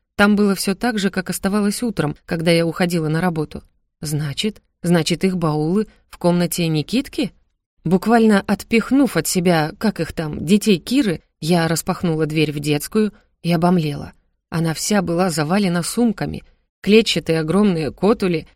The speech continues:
лежали в повалку. На них примостились какие-то игрушки, авоськи и бог знает что еще.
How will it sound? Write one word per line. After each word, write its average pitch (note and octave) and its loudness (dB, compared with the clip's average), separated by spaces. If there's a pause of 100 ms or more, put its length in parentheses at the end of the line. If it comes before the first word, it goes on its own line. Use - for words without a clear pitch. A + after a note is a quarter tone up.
лежали G#3 6
в F#3 -6
повалку. A3 -2 (300)
На A#3 6
них D4 4
примостились E3 0
какие-то D3+ -4
игрушки, F3+ -2
авоськи E3+ -2
и F#3+ 8
бог F#3+ 2
знает F#3 -2
что - -4
еще. F3+ -4